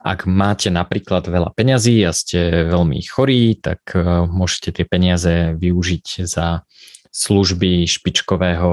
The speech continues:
e, lekára alebo nejakého lekárskeho zariadenia. Ak, e, vám zhorí dom, alebo ak, e, m, zistíte, že miesto, kde žijete,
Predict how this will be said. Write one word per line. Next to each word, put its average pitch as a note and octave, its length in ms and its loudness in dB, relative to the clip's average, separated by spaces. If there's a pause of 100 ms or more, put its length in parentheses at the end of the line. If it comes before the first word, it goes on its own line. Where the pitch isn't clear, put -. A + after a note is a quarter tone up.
(120)
e, E2 40 0 (760)
lekára F2+ 720 0 (240)
alebo E2+ 320 -4
nejakého E2+ 560 -4 (400)
lekárskeho F2+ 640 -2
zariadenia. F2+ 720 0 (640)
Ak, F2+ 320 -2
e, F#2 480 2 (280)
vám F#2 440 -2 (520)
zhorí F#2+ 480 0
dom, B2+ 320 4
alebo F2+ 640 0
ak, F2+ 400 -4
e, F2+ 400 2 (320)
m, F#2 320 -4 (640)
zistíte, F#2+ 560 0
že F2+ 240 2
miesto, F#2 480 2
kde F2+ 160 -2
žijete, F2 400 0